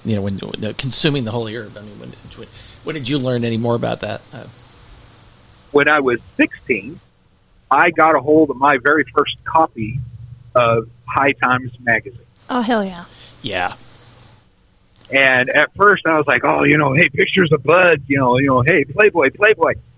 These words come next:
Speaker 2: And then I started reading. I'm a prolific reader. I read about seven hundred words a minute, and I read them damn near everything I could get my hands on. It kind of pisses off salesmen when I read the terms of service of everything,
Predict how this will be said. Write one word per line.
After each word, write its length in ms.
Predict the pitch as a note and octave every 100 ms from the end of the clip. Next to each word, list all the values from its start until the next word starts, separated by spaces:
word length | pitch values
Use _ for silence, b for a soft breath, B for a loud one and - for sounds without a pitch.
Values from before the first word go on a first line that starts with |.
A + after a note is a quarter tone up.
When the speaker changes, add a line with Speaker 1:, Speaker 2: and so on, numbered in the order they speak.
| _ _ _ _ _
Speaker 2:
And 120 | D3 C#3+
then 140 | D3+
I 60 | D3+
started 400 | - E3+ D3 B2
reading. 340 | C3+ D3+ B2 G#2+ - - - D3 -
I'm 160 | F3+
a 40 | F3
prolific 460 | - F3 A3 F#3+ -
reader. 280 | B2+ G#2+ - - _ _ -
I 160 | C3 B2+ _ -
read 260 | D3+ E3+ D#3+
about 320 | - C#3 C3 -
seven 220 | C#3+ C#3+
hundred 180 | D3 C#3+
words 300 | B2+ B2 B2
a 60 | B2
minute, 340 | A2+ A#2 A#2 - _ _ _ _ _ -
and 240 | B2 A#2+ A2+ _ _ _ _ _ _ _ - - -
I 180 | A#2+ C3+ C3 _ - - -
read 240 | D3+ D3 -
them 280 | - C#3+ C#3 _ -
damn 200 | C#3+ C#3+
near 140 | B2+
everything 320 | D3+ D#3+ D3+
I 60 | C#3+
could 120 | C3+
get 120 | C#3
my 120 | B2+ A#2+
hands 260 | B2+ B2
on. 160 | A#2+ A#2
It 100 | A#2 -
kind 180 | A3 A#3+
of 60 | D#3
pisses 340 | F3+ - C#3
off 200 | C3+ C3+ -
salesmen 460 | C3+ C3+ C3+ C3+ C3+
when 80 | B2
I 40 | A#2
read 240 | A#2+ B2
the 60 | A#2
terms 220 | - A#2+ -
of 120 | C3+
service 280 | A#2+ A#2 A#2
of 160 | - A#2+
everything, 340 | A#2 A#2 B2+